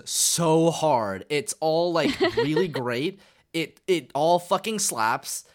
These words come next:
Speaker 1: Like,
Speaker 2: <laughs>
Speaker 1: you could listen to this every day for the rest of your life, and, and it would, like, not be enough. Like, this,
Speaker 2: <laughs>
Speaker 1: the soundtrack is so, so, so good. And it's, it's iconic, too, right? Like,
Speaker 2: <laughs>
Speaker 1: the opening, um, the, uh,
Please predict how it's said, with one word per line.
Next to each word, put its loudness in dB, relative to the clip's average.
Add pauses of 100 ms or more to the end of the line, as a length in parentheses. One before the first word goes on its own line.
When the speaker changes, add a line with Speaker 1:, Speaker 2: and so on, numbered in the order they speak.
(180)
Speaker 1:
Like, 4 (200)
Speaker 2:
<laughs> 2
Speaker 1:
you -2
could 0
listen 0
to -2
this 0
every 0
day 0
for -6
the -2
rest -2
of -8
your -4
life, -8
and, -8
and -6
it -6
would, -8
like, -6
not -6
be -12
enough. -18
Like, -12
this, 0
Speaker 2:
<laughs> 2
Speaker 1:
the -2
soundtrack 0
is -4
so, 0
so, -2
so -6
good. -8
And -4
it's, -4
it's -2
iconic, -2
too, -8
right? -8 (240)
Like, 0 (120)
Speaker 2:
<laughs> -20
Speaker 1:
the -4
opening, 0
um, -6
the, -8
uh, -6